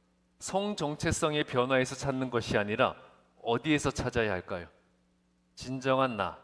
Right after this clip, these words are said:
내 자신의 진정한 정체성은 하나님과의 관계에서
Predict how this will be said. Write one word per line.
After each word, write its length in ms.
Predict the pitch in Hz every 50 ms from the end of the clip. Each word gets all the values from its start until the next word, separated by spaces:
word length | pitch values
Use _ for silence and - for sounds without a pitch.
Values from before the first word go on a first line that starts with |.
| - _ _ _ _ _ _ _
내 180 | _ 113 123 139
자신의 460 | 143 147 135 127 - - 147 156 160
진정한 600 | - - 143 143 147 143 147 156 151 151 151 151 -
정체성은 760 | - 135 127 131 127 - 139 127 - 127 123 151 165 120 85 - - - - _ _ _ _ _ _ _ _
하나님과의 920 | _ - - 214 208 208 202 208 196 185 185 185 165 175 165 156 160 170 165
관계에서 840 | - 110 117 120 123 123 135 135 127 117 113 - - 143 160 170